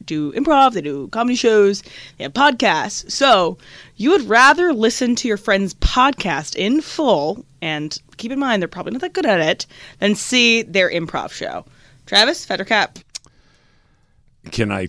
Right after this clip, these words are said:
Speaker 2: it is, is none of the
Speaker 1: You had to have
Speaker 2: above an
Speaker 1: one or the
Speaker 2: option?
Speaker 1: other. It's one or the
Speaker 2: <laughs> Um,
Speaker 1: other.
Speaker 2: I think I would rather go to the improv slash comedy show for the simple reason that hopefully somebody at the show can perform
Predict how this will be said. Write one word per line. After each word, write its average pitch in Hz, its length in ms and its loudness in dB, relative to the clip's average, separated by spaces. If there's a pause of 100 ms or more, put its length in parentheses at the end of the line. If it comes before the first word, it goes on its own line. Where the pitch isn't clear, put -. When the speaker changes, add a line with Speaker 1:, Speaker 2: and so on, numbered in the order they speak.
Speaker 2:
it 107 260 -2
is, 113 240 0
is 101 240 0
none 117 300 2
of 117 80 -2
the - 60 2
Speaker 1:
You 202 40 6
had 208 80 4
to 240 60 -2
have 208 220 4
Speaker 2:
above 135 80 0
an 160 60 2
Speaker 1:
one 220 160 6
or - 40 6
the 262 120 6
Speaker 2:
option? 208 180 8
Speaker 1:
other. 196 160 6
It's 262 160 4
one - 180 6
or 247 60 6
the 285 180 8
Speaker 2:
<laughs> 220 100 8
Um, 170 300 6
Speaker 1:
other. 240 80 -2 (1400)
Speaker 2:
I 170 240 4
think 208 540 0
I 170 100 2
would 165 180 2
rather 135 540 2
go 120 360 2
to 123 180 0
the 110 240 -2
improv 101 680 -2
slash 90 420 -4
comedy 110 480 -4
show 110 400 -2
for 123 140 -6
the 110 100 -4
simple 156 380 0
reason 127 520 -2
that 110 280 -4
hopefully 127 520 0
somebody 143 840 0
at 127 140 -4
the 131 80 -4
show 147 500 2 (360)
can 135 180 0
perform 151 640 2